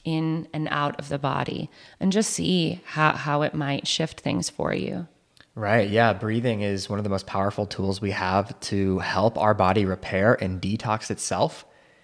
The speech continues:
Speaker 2: So if you think about a dirty swamp, it's very still, it's very mucky, you don't wanna get in it, right? If you don't breathe, that's what your body is, literally.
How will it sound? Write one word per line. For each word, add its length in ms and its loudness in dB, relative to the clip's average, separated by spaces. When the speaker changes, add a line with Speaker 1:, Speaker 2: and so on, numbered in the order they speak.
Speaker 2:
So 360 6
if 220 -2
you 60 4
think 240 0
about 600 0
a 80 -4
dirty 360 -2
swamp, 560 -2
it's 140 -16
very 280 4
still, 540 2
it's 140 -4
very 340 0
mucky, 560 0
you 80 -6
don't 240 0
wanna 180 0
get 200 -2
in 160 0
it, 160 -6
right? 340 -4
If 160 -10
you 120 0
don't 360 2
breathe, 440 2
that's 400 0
what 120 2
your 160 4
body 380 2
is, 640 2
literally. 920 0